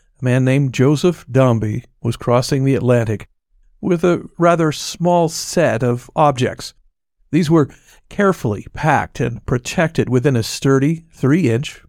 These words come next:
by three-inch copper cylinder, with a little copper carrying handle on top.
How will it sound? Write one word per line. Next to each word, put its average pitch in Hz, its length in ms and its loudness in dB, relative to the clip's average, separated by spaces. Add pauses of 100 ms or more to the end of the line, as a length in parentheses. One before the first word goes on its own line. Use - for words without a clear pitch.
by 107 180 2
three-inch 127 760 -4 (100)
copper 120 400 -2
cylinder, 135 560 -2 (720)
with 208 180 0
a 180 60 0
little 135 320 2 (280)
copper 117 340 -2
carrying 113 440 0
handle 107 400 -2
on 117 140 -4
top. - 340 -2